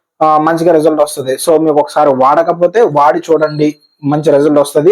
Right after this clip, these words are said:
And దీని డోసేజ్ వచ్చేసరికి ఒక లీటర్ కి జీరో పాయింట్ సిక్స్ గ్రామ్స్ అనమాట. ఒక లీటర్ నీటికి మనం జీరో పాయింట్ సిక్స్ గ్రాము ఈ మెడిసిన్ అనేది కలుపుకొని మొక్క మొదలనే డ్రెంచింగ్ చేసుకోవాలా.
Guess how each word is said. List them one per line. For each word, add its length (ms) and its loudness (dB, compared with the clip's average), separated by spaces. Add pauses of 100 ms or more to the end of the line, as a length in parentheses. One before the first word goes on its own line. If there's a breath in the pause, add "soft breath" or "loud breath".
(120)
And 140 0
దీని 240 0
డోసేజ్ 340 2
వచ్చేసరికి 520 -2
ఒక 220 0
లీటర్ 440 2
కి 120 -2
జీరో 260 0
పాయింట్ 220 -4
సిక్స్ 240 -14
గ్రామ్స్ 320 -2
అనమాట. 280 -2 (500 soft breath)
ఒక 120 0
లీటర్ 500 2
నీటికి 320 0
మనం 200 -2
జీరో 160 0
పాయింట్ 200 -8
సిక్స్ 220 -20
గ్రాము 240 0 (380 loud breath)
ఈ 60 2
మెడిసిన్ 380 0
అనేది 180 0
కలుపుకొని 480 -2
మొక్క 280 -2
మొదలనే 460 0
డ్రెంచింగ్ 460 -2
చేసుకోవాలా. 500 2